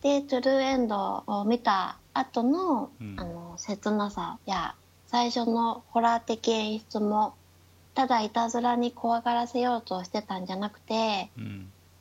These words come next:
Speaker 1: そのホラーの部分にも意味があったんだなって思って、
Speaker 2: うん。
Speaker 1: まあ、あの、前回の収録の時も意味の話をしていて、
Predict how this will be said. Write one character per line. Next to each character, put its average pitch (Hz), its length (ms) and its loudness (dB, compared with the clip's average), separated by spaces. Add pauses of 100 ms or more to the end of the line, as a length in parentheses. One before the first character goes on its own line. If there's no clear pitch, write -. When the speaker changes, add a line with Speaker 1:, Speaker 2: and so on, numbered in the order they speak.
(160)
Speaker 1:
そ 226 220 -2
の 226 600 0
ホ 285 140 4
ラ 294 100 6
ー 254 100 4
の 214 120 0
部 233 140 0
分 226 240 0
に 208 80 -2
も 277 440 2 (340)
意 240 100 4
味 208 160 0
が 190 160 -2
あ 214 40 0
っ - 100 -8
た 202 100 0
ん 185 100 -4
だ 190 120 -4
な 254 420 2
っ - 380 -20
て 196 420 -2 (540)
思 190 220 0
っ - 20 -16
て、 220 500 -2 (180)
Speaker 2:
う 127 40 -18
ん。 92 440 -12 (360)
Speaker 1:
ま 233 220 2
あ、 - 20 0
あ - 20 -2
の、 208 240 0
前 269 160 4
回 220 220 0
の 190 80 -4
収 196 240 -2
録 202 240 -2
の 202 100 0
時 202 320 -2
も 180 240 -2
意 220 140 2
味 196 160 -2
の 175 120 -6
話 180 460 -4
を 175 120 -4
し - 60 -10
て - 140 -8
い 165 100 -6
て、 175 320 -8